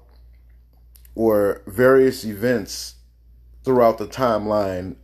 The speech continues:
of history. And I'll be honest with you, man, Marxism just doesn't work. We could ask Lenin, we could ask Stalin,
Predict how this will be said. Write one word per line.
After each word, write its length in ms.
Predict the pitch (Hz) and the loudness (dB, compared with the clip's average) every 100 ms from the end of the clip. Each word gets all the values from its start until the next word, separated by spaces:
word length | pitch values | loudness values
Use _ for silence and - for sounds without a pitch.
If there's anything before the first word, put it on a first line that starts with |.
| - | -2
of 240 | 113 104 | 0 0
history. 560 | 101 101 - 69 60 - - - _ - _ _ _ - - - | -2 -6 -6 -16 -18 -20 -20 -20 _ -20 _ _ _ -20 -20 -4
And 680 | 101 104 104 101 104 95 92 - - - _ _ _ _ - - - - - - - - - - - - - _ - - | 0 2 2 0 -4 -8 -14 -20 -20 -20 _ _ _ _ -20 -20 -20 -20 -20 -20 -20 -20 -20 -20 -20 -20 -20 _ -20 -14
I'll 120 | - | -14
be 220 | - 139 | -10 -4
honest 360 | 147 160 143 - | 0 0 0 -6
with 200 | 123 - | -10 -6
you, 80 | 113 | -2
man, 260 | 113 113 | -2 0
Marxism 640 | 117 120 135 127 117 120 | 2 2 2 -4 -8 -8
just 220 | 107 110 - | -8 -10 -6
doesn't 280 | 107 92 | -6 -6
work. 400 | 82 98 82 - - - - - - - _ - - - - - _ _ - - - - - _ - - 113 | -4 -2 -2 -10 -20 -20 -20 -20 -20 -20 _ -20 -20 -20 -20 -20 _ _ -20 -20 -20 -20 -20 _ -14 -8 -2
We 420 | 120 113 113 123 | 0 0 -2 -2
could 160 | 131 | 0
ask 420 | 107 107 104 - - - - - | 2 2 0 -6 -14 -20 -20 -18
Lenin, 640 | 113 104 127 147 170 220 240 _ _ _ _ _ _ _ - _ _ | -10 0 2 4 0 -4 -8 _ _ _ _ _ _ _ -20 _ _
we 120 | - 101 | -14 -8
could 180 | 104 | -4
ask 240 | 98 98 - | 0 0 0
Stalin, 680 | - 135 120 135 175 220 | 0 4 4 4 0 -6